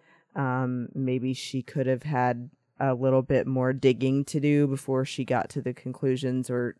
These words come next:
t-, to the state in the rebellion that she did. Um, and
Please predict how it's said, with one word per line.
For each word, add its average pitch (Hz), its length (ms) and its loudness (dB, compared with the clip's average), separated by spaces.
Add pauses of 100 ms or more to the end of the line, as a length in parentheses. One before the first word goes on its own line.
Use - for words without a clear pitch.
t-, - 80 -18 (140)
to 143 140 -4
the 131 180 0 (100)
state - 300 -2
in 143 80 -2
the 131 80 0
rebellion 127 500 -2
that - 140 -6
she 135 160 -4
did. 139 400 2 (520)
Um, 127 600 0 (440)
and 156 400 2